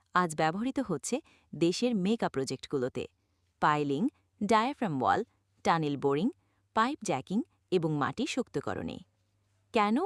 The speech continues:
আমাদের থেকে নেবেন আশাপুরা বেন্টোনাইট? হান্ড্রেড পার্সেন্ট আসল ও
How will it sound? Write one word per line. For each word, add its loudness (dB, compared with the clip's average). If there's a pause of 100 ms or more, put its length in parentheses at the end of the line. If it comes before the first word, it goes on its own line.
(100)
আমাদের 2
থেকে -2
নেবেন 4 (100)
আশাপুরা 0
বেন্টোনাইট? 2 (760)
হান্ড্রেড 2
পার্সেন্ট -2 (100)
আসল 0 (140)
ও 0